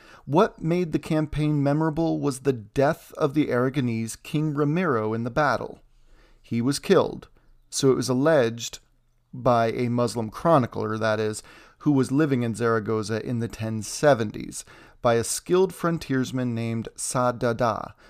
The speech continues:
whose command of the Romance language of the Aragonese troops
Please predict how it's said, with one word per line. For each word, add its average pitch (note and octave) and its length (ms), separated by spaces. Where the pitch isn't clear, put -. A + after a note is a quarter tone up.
whose C3 280
command D3 540
of B2 180
the C3 80
Romance C3 540
language B2+ 340
of A2+ 120
the A#2+ 100
Aragonese A#2 540
troops - 580